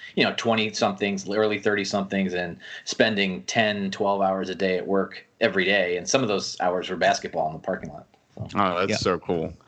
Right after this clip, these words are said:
Speaker 1: Yeah.
Speaker 2: Yeah, I, I understand there's actually a good amount of overlap between both Magic players and developers and basketball. Uh, you know, L S V and Marshall on Limited Resources love to talk, um,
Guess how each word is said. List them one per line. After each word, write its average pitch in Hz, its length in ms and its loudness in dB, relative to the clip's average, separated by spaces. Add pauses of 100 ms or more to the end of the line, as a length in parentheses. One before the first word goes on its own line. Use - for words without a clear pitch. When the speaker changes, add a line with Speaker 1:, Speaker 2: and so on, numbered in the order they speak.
(260)
Speaker 1:
Yeah. 92 80 -10
Speaker 2:
Yeah, 101 180 4
I, 117 260 2
I 139 140 4
understand 165 420 -2
there's 120 160 -2
actually 127 360 0
a 87 40 -2
good 107 280 -2
amount 104 260 0
of 76 80 0
overlap 90 480 2
between 87 380 -4
both 87 180 0
Magic 92 320 0
players 92 400 2
and 87 180 0
developers 82 640 0
and 80 160 0
basketball. 76 880 -2
Uh, 80 340 2
you 87 120 -2
know, 76 160 0
L 95 240 4
S 95 100 0
V 90 260 2
and 76 160 -2
Marshall 85 460 2
on 78 380 0
Limited 85 300 2
Resources 82 600 -2
love 80 280 2
to - 100 0
talk, 85 200 -2 (200)
um, 95 160 -6